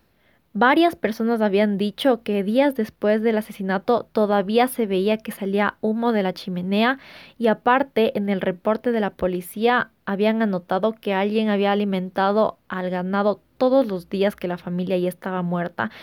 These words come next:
Y no solo eso, incluso habían ordeñado a las vacas. También la policía había encontrado en la cocina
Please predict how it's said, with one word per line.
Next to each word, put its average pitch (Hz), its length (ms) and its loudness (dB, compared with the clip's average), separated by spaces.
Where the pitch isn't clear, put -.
Y 262 100 -4
no 294 120 2
solo 269 300 2
eso, 226 400 0
incluso 262 580 -2
habían 214 400 0
ordeñado 196 540 -2
a 208 60 2
las 180 220 -4
vacas. - 480 -6
También 240 480 2
la 254 100 2
policía 208 480 0
había 202 160 -2
encontrado 202 560 -2
en 202 60 -2
la 190 100 -6
cocina 202 540 -6